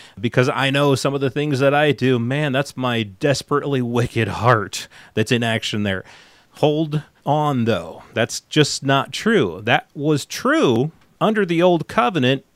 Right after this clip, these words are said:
In Adam, this was true. The heart was wicked, deceitful.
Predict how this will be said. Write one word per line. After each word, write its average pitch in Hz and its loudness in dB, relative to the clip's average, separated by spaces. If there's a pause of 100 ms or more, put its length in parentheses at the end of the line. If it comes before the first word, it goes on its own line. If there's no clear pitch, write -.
In 170 4
Adam, 135 0
this 156 -2
was 160 0
true. 156 -2
The 104 -2
heart 127 0
was 110 0
wicked, 110 2 (440)
deceitful. 117 -2